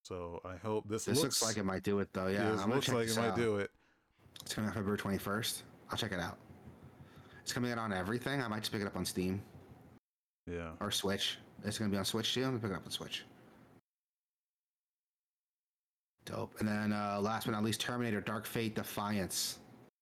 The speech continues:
Speaker 2: The hell is this? It's an R T S? I didn't know this was happening.
Speaker 1: I'm out. <laughs>
Speaker 2: A Terminator R T S. I've never seen that before. Looks cool.
Speaker 1: That's
Speaker 2: I'm not an
Speaker 1: a
Speaker 2: R T S fan, but it's a cool idea.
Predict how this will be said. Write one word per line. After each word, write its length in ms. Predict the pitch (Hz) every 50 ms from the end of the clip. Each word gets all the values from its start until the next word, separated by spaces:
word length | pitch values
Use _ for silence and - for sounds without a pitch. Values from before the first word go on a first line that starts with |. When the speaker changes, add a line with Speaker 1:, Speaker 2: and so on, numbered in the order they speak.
| _ _ _ -
Speaker 2:
The 80 | 123
hell 160 | - 127 123 117
is 100 | 110 113
this? 260 | 117 95 - - - - - - - - - - - - - - - - - - -
It's 120 | - - -
an 60 | 135
R 120 | 147 160
T 180 | 151 - 127 113
S? 380 | 120 151 226 - - - - - - - - - - - - - - _ _ _ _ _ _ - -
I 40 | 139
didn't 100 | 190 262
know 80 | 170 127
this 100 | 110 -
was 100 | 92 80
happening. 460 | 90 85 87 92 110 117 135 160 165 160 - - - - -
Speaker 1:
I'm 200 | 85 90 107 101
out. 240 | 87 82 85 - - - - - - - _ _ _ _ _ _ _ _ _ _ -
<laughs> 920 | 120 - - - - 147 - - 151 - - _ - - - - - -
Speaker 2:
A 60 | 98
Terminator 460 | - - 113 120 123 131 135 127 120
R 120 | 117 117 120
T 120 | 117 139 127
S. 100 | 110 117
I've 60 | 127
never 120 | 151 165
seen 160 | 160 - 156
that 180 | 139 151 170 -
before. 420 | 233 214 107 104 95 90 101 117 - - -
Looks 160 | 196 - -
cool. 420 | - - 185 202 185 165 170 - - - - - - - - - - - -
Speaker 1:
That's 140 | 95 95 -
Speaker 2:
I'm 80 | 110
not 140 | 135 151 156
an 60 | 156
Speaker 1:
a 20 | 151
Speaker 2:
R 80 | 143
T 220 | - - 120 117 120
S 160 | 160 - -
fan, 260 | - 110 104 104 104
but 80 | 104 104
it's 120 | - -
a 40 | 117
cool 240 | - - 131 123 113
idea. 520 | 101 92 95 110 139 120 101 107 120